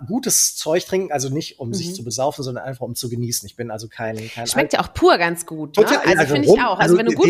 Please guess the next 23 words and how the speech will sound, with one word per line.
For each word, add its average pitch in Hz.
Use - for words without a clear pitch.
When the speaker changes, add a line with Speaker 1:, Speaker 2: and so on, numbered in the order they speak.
Speaker 2:
Rum -
Speaker 1:
darfst 311
du 330
Speaker 2:
hast 185
Speaker 1:
nicht 196
verdünnen, 190
das 143
wäre 165
eine 156
Todsünde, 175
Speaker 2:
Ja. 107
Speaker 1:
ja? 160
So, 156
den 151
Speaker 2:
Ja, 214
Speaker 1:
trinkst 220
Speaker 2:
ja, 208
Speaker 1:
du 185
Speaker 2:
ja, 180
Speaker 1:
wirklich -
Speaker 2:
ja. 190
Speaker 1:
pur 185
Speaker 2:
Mhm. 320